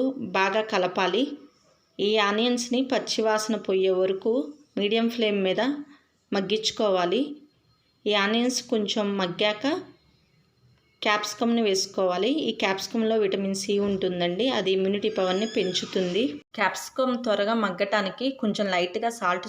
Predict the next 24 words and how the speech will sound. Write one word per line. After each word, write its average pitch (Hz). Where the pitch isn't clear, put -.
స్ప్రింకిల్ 180
చేసుకోవాలి. 175
ఈ 226
సాల్ట్ 220
ఎక్కువ 226
వేసుకోకూడదండి, 180
ఎందుకంటే 214
చీజ్లో 214
already 196
సాల్ట్ 196
ఉంటుంది 175
కాబట్టి. 165
ఆ 196
తర్వాత 214
సన్నగా 202
చాప్ 196
చేసి 208
పెట్టుకున్న 180
టమాటా 202
వేసుకోవాలి. 202
ఈ 208
టమాటాను 214
వేసుకున్నాక 180
పచ్చివాసన 220